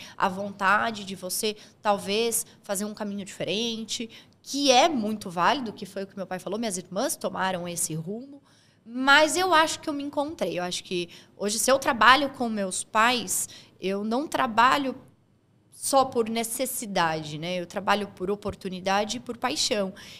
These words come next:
Então, eu gosto do que eu faço, né? Eu gosto de onde eu tô e eu tô satisfeita e feliz com isso. Se eu não tivesse, não, eu não bato ponto.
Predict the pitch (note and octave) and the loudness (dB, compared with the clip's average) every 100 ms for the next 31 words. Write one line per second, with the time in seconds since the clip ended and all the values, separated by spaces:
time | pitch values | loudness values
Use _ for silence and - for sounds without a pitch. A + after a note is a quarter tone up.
0 | - F#3+ G3 A#3+ A3 F#3+ - C#3+ - D3+ | -12 -8 -6 0 0 0 -8 -16 -16 -20
1 | - - - - F3 E3+ F#3 A#3 - E3+ | -18 -18 -18 -20 _ -6 2 2 0 -6
2 | E3+ D#3+ D#3+ G#3 B3+ - - - - F#3+ | -6 -8 -6 -2 -2 -4 -20 -20 -8 -8
3 | F#3+ A#3+ - - - - - A#3 A3 D4 | -6 -8 -6 -6 -6 -6 -6 -10 -8 -12
4 | C#4 F#3+ - _ - C4 G4+ - B3+ G3 | -16 -18 -20 _ -2 0 0 0 0 8
5 | A3+ E4+ G4+ - - - - _ _ _ | 8 8 6 -2 -4 -10 -20 _ _ _
6 | _ _ _ _ C#5+ C5+ C#5+ _ - D#5 | _ _ _ _ -8 -6 -6 _ -6 -2
7 | C#5 B4+ - G#4 A4 B4+ - E3+ | 4 4 6 6 6 4 -4 -10